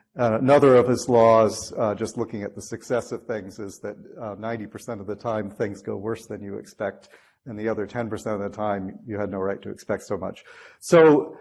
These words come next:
many of us involved in J W S T were, our <laughs> expectations were, uh, uh, that something would go wrong. I mean, we didn't know what would go wrong, but something this complex,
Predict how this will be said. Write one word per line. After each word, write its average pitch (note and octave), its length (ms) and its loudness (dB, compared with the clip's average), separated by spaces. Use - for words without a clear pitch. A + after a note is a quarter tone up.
many F#3+ 280 6
of F#3+ 120 8
us E3 220 6
involved C#3 480 6
in C3 100 2
J C3 160 4
W A#2 140 0
S - 200 -10
T A#2 460 0
were, A#2+ 580 -6
our E3+ 280 -2
<laughs> G3 80 0
expectations - 960 -2
were, D3+ 480 -6
uh, B2+ 260 -6
uh, B2 200 -6
that C#3 340 -8
something C3 340 -10
would A#2 160 -12
go A#2+ 160 -6
wrong. G#2 640 -12
I A#2 80 -14
mean, G#2 180 -16
we G#2+ 100 -12
didn't G#2+ 140 -14
know G2+ 100 -10
what A2 240 -8
would G#2 120 -16
go G2 140 -14
wrong, F#2+ 340 -14
but G2+ 160 -16
something A2 300 -12
this G2+ 160 -12
complex, G2+ 720 -12